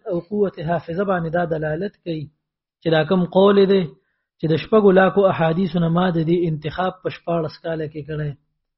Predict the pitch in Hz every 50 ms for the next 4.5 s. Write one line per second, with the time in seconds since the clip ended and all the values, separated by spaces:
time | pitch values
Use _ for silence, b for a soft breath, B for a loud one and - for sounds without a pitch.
0 | _ _ _ _ _ 175 170 185 202 180 202 - - 185 165 170 175 175 180 175
1 | 196 214 214 214 190 - 185 180 151 170 156 156 208 196 196 208 226 220 - -
2 | 180 160 147 127 - _ _ _ _ _ _ _ _ _ _ _ _ _ _ _
3 | _ _ _ _ _ 170 165 190 202 185 - 202 175 175 185 196 220 - 196 185
4 | 180 175 170 196 208 220 220 208 220 226